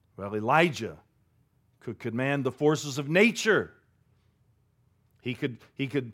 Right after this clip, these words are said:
make it stop raining for years at a time and make it start raining. He had God's ear that way, Elijah. He could command the forces of nature, and so could Jesus.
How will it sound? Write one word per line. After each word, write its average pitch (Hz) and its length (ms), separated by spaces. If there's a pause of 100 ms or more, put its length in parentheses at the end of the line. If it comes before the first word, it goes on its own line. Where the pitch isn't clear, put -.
(140)
make 170 180
it 180 100
stop 214 340
raining 208 540
for 117 360
years 214 420
at 233 100
a 202 60
time 156 400
and 151 80
make 214 200
it 214 120 (100)
start 269 460
raining. 131 640 (1080)
He 110 120
had 139 280
God's 156 340
ear 196 220
that 120 260
way, 78 400 (100)
Elijah. 78 540 (1300)
He 104 100
could 98 220
command 127 360
the 113 60
forces 120 420
of 107 120
nature, 127 360
and 110 100
so 139 420
could 113 200
Jesus. 110 760